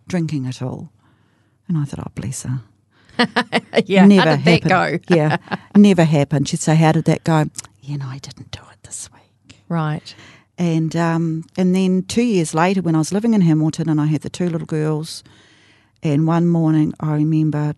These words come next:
Speaker 1: I was really sick and there was nothing left, and I thought, "I feel so ill. I can't keep doing
Speaker 2: Mm.
Speaker 1: this." And, um,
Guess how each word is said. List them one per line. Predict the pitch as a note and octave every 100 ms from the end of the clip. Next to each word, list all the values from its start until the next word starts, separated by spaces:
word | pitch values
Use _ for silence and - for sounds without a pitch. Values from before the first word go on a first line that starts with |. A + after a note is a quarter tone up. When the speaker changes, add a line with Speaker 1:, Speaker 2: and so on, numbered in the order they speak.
| _ _
Speaker 1:
I | - C3+
was | D#3 -
really | D#3 D#3 D#3 D3 D3
sick | C3+ - - D3+ - - - _ _ _ _ _ _ -
and | D#3 C3+ D3
there | D3+
was | D#3+ -
nothing | D3 D3 - D3
left, | D3 C#3+ D3 C#3+ - - -
and | D#3 E3
I | D#3
thought, | D3 - -
"I | - C#3+
feel | - D#3
so | - - C3+ - - D3 - _ _ _ -
ill. | D#3+ D#3 D#3+ D#3+ _ _ _ _ _ _
I | C#3
can't | D#3 D#3
keep | - D3+ -
doing | D#3 D3+ D3 D3+
Speaker 2:
Mm. | D#3 D#3
Speaker 1:
this." | D3+ C#3+ - -
And, | - C#3+ D3 D3 -
um, | D#3 D3+ D3+ D3+ D#3